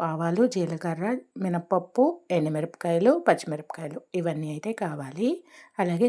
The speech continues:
చింతపండును కూడా కొంతసేపు అయితే నానబెట్టి దాని రసం అయితే తీసి పక్కన అయితే ఉంచాను. ఇప్పుడు మనము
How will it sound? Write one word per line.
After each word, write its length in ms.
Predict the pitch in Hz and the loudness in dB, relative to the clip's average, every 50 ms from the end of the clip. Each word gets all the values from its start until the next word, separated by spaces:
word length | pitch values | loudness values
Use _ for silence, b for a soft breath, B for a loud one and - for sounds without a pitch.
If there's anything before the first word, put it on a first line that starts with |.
| 240 - | 2 0
చింతపండును 600 | - 185 175 175 170 - 170 170 165 170 170 170 - | -4 -4 -4 -2 0 0 0 0 0 -2 -2 -2 -2
కూడా 200 | 175 165 170 214 233 - | -2 -2 0 -2 -2 0
కొంతసేపు 420 | 202 175 175 170 180 170 165 - 170 | -2 -2 -2 -2 -2 -4 -2 -2 -4
అయితే 180 | 160 165 - 214 214 185 | -6 -2 -2 -2 0 0
నానబెట్టి 480 | 170 170 160 165 147 151 151 - - 247 240 | 0 0 -2 -2 -2 -2 -2 0 0 0 2
దాని 180 | 220 202 185 170 180 | 2 0 0 0 0
రసం 240 | 165 - - 175 165 | -2 -2 -2 -6 -6
అయితే 180 | 160 156 - 175 170 170 | -4 -2 -2 -2 0 0
తీసి 240 | 151 151 151 - - - | -4 -4 -4 -6 -6 -4
పక్కన 260 | - 170 175 - 160 160 | -4 -6 -6 -4 -4 -2
అయితే 180 | 151 151 - 175 170 160 | -2 0 0 0 0 0
ఉంచాను. 400 | 147 143 - - 127 127 139 160 220 302 349 - b b b b b b b b b b b b b | -2 -4 -6 -6 -6 -6 -2 0 0 0 0 -2 b b b b b b b b b b b b b
ఇప్పుడు 240 | 208 202 202 190 180 180 | -8 -4 -2 -2 0 0
మనము 280 | 165 160 165 175 208 | 0 0 2 4 4